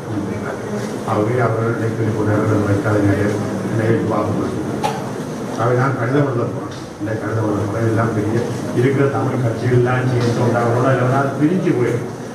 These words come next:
பிரிஞ்சு போனா அப்ப தமிழரை பார்த்து சிரிப்பாங்க. பிரிஞ்சு ஒற்றுமை என்பது இன்றைய மனதில் காரியமாக இருக்கிறது.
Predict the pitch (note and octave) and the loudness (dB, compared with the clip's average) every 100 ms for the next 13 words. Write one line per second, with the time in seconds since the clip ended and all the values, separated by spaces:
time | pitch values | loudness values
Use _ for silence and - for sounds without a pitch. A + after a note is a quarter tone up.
0 | - C#3+ E3 D3+ C#3+ D#3 D3 C#3 B2+ C#3 | -4 0 2 4 2 2 2 0 0 2
1 | C3+ C3+ C3+ B2 A#2 - G2 - - - | 2 2 0 0 0 0 -2 -2 -4 -4
2 | - - - - - - - C3 C3 - | -4 -6 -6 -8 -6 -6 -2 0 0 -2
3 | - B2 B2 D3+ D3+ A#2+ A#2+ C3 F#3+ - | -2 -2 0 4 4 4 2 2 2 0
4 | - C#3+ D3+ D3+ D3 B2 A#2+ A#2+ A#2 A2 | 0 4 6 6 4 0 -4 -4 -4 -4
5 | G#2+ G#2 G2+ G2 F#2+ | -4 -2 -4 -4 -6